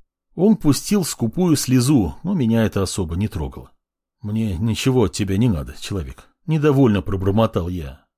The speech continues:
"Хотя... Больше тут не ори, лады? Я хочу спать. Еще раз тебя здесь увижу и тебе голову откручу". Старик с какой-то странной надеждой в глазах переспросил меня:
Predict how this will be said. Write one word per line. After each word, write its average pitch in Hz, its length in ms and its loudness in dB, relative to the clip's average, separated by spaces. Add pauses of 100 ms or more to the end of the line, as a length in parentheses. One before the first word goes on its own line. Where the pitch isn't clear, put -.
(120)
"Хотя... - 920 -8 (320)
Больше 156 380 -2
тут - 180 -2
не 113 160 4
ори, 104 360 0 (200)
лады? 185 380 0 (340)
Я 107 120 -6
хочу 95 260 -6
спать. - 500 -8 (320)
Еще 135 420 0
раз 151 220 2
тебя 131 380 2
здесь 76 240 -8
увижу 180 380 -2
и 127 260 -2
тебе 92 400 -2
голову 95 440 2
откручу". - 480 -8 (540)
Старик 190 420 -2
с - 80 -6
какой-то 151 380 0
странной 127 540 2
надеждой 98 480 0
в 78 80 -8
глазах 92 500 -2
переспросил 120 640 0
меня: 76 340 -8